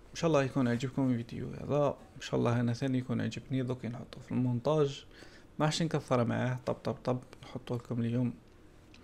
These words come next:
Enjoy، واذا عجبكم I will، آه، شغل I'm gonna appreciate it too much، so much، بزاف نب-، نابريشيتي اذا خليتو جيم وكومونتير، اذا عجبكم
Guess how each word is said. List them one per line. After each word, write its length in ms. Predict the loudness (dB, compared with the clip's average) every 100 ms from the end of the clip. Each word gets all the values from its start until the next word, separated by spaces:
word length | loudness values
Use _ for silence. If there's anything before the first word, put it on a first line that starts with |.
| -16 -14 -14 -20 -20 -20 -4 2
Enjoy، 480 | 6 8 6 6 2
واذا 200 | 4 6
عجبكم 460 | 4 0 0 0 -2
I 20 | 0
will، 520 | 2 4 4 4 0 -6 -20 -20 -20 -20 -8
آه، 140 | -2 -2
شغل 460 | 0 0 0 0 -2 -8 -12 -20 -12 -4
I'm 120 | 0
gonna 180 | 2 2
appreciate 640 | 0 -2 -2 2 4 4
it 240 | 2 -4 -18 -20 -20 -20 -20 -16 -2
too 100 | 4
much، 580 | 4 2 -2 -8 -10 -14 -20 -20 -20 -20 -20 -18 -10
so 320 | -4 0 2 2
much، 360 | 0 -2 -4 -6 -18 -20 -20 -8
بزاف 640 | -2 0 2 6 6 4 2
نب-، 260 | 0 0
نابريشيتي 1080 | 0 2 0 -2 -4 -4 -2 -2 -2 -4 -8 -8 -16 -16 -18 2
اذا 240 | 8 10 10
خليتو 440 | 8 4 4 2
جيم 240 | 4 2 0
وكومونتير، 680 | -2 -2 -2 0 0 0 -6 -6
اذا 200 | 0 2
عجبكم 600 | 2 0 -4 -2 -2